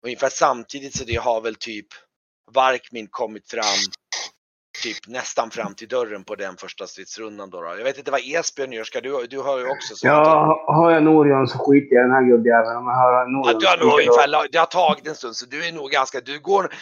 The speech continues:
Speaker 1: jag tror att det är lite så här att du går runt och kollar så här, "Ja, är nutarna då? Ja, jag har koll på den där jävla idioten som står och dreglar där borta", och, och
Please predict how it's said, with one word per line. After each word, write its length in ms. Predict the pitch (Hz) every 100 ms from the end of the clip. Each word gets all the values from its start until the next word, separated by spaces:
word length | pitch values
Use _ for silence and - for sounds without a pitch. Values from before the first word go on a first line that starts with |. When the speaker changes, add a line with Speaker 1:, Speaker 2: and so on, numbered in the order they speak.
| -
Speaker 1:
jag 140 | 156
tror 80 | 247
att 80 | 233
det 100 | 170
är 40 |
lite 220 | 156 143
så 100 | 156
här 80 | 139
att 60 | 143 - -
du 180 | 123 175
går 160 | 180
runt 220 | 165 151 151
och 60 |
kollar 320 | - 147 143
så 100 | 147
här, 80 | 135
"Ja, 120 | 135 131 131
är 20 |
nutarna 560 | 143 135 123 131 127 123
då? 100 | 127
Ja, 400 | 131 143 151 151
jag 100 | 147
har 100 | 151
koll 300 | - 165 147
på 120 | 160
den 60 | 147
där 80 |
jävla 240 | 147 139 139
idioten 500 | 135 135 131 - 135
som 120 | 131
står 160 | - 131
och 100 | 127
dreglar 420 | 135 127 127 127
där 100 | 120
borta", 440 | 120 - 131 120
och, 120 | 120
och 60 | 120